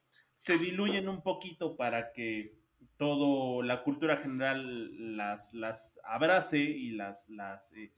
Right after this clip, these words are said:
las embrace, las, las entienda, las, no las discrimine tanto, pues se diluye un poquito, pero, eh, Shaft es esta historia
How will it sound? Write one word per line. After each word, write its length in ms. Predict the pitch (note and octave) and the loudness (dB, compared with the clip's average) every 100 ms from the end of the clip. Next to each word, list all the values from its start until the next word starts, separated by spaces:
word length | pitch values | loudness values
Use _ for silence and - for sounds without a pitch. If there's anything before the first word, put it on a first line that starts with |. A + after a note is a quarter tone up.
| _ | _
las 200 | A2 - | -20 -12
embrace, 580 | A#2+ B2 C#3+ D#3 D3+ - | -10 -2 0 2 0 -2
las, 400 | G#2+ G2+ - - _ _ _ _ | -8 -8 -10 -20 _ _ _ _
las 240 | C#3 C3 | -2 0
entienda, 420 | C#3 C3 D#3 D3+ D3+ | -2 -2 0 2 2
las, 500 | A#2+ A2+ G#2+ - _ _ _ - | 4 2 0 -8 _ _ _ -2
no 160 | D3+ | 4
las 220 | D3+ D3 | 6 6
discrimine 540 | B2+ A#2+ C#3 D3 D#3+ E3+ | 2 -4 0 2 2 0
tanto, 500 | G3 D3 C3+ C#3+ - _ _ _ _ _ _ _ | 0 -2 -2 -6 -10 _ _ _ _ _ _ _
pues 160 | E3 D#3+ | 0 4
se 80 | |
diluye 320 | E3 E3+ F3 F#3 | 4 2 0 -4
un 80 | |
poquito, 320 | - F#3+ G3+ D#3+ | -4 -4 -4 2
pero, 260 | D3 D3 E3 | 2 2 2
eh, 240 | D#3 D3+ | 2 2
Shaft 460 | D#3+ - G#3 G#3+ - D#3 | 2 4 4 4 -4 -6
es 140 | D#3 | -4
esta 420 | D#3+ D#3+ D3 C3+ | -4 4 4 4
historia 680 | B2+ - F3+ D#3 C#3 C#3 - | 0 -4 0 2 2 0 -6